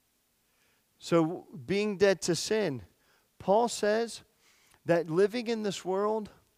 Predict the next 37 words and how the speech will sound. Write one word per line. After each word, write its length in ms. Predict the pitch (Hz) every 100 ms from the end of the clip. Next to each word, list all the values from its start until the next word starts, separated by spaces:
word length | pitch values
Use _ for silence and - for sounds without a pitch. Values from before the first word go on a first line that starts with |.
| _ - _
being 240 | 196 208
the 80 | 175
gospel 640 | 139 180 208 220 - 220 202
witness 360 | 185 185 214
between 520 | - 180 - 175 156 123 -
liberalism 680 | 151 185 202 220 220 185 185
and 180 | 147 143
legalism, 720 | 196 208 214 220 202 226 202 _ - _
that 160 | 151 151
the 100 | 147
gospel 760 | 127 113 185 214 - - 226 190
is 260 | 170 135
the 100 | 151
most 520 | 151 151 175 233 -
important 540 | 208 190 - 202 185 180
thing, 360 | 196 180 139
living 400 | 160 233 202 240 - -
out 480 | 185 208 226 - - - - _
that 560 | 131 120 185 202 - -
life 360 | 160 180 214
so 180 | 202 -
people 420 | 147 208 220 - 226
can 220 | 214 170
see, 580 | - - 208 240 247 - _ _ -
that's 300 | 185 214 -
our 140 | 196
calling. 720 | 165 - 165 190 220 262 262 247 _ _ _ _ _ -
Now 240 | 196 247
that 180 | 240 202
I've 180 | 180 -
told 280 | 226 254
you 100 | 202
what 180 | 214 202
this 180 | 196 165
is 180 | 165 160
all 160 | 190
about, 260 | 190 214 185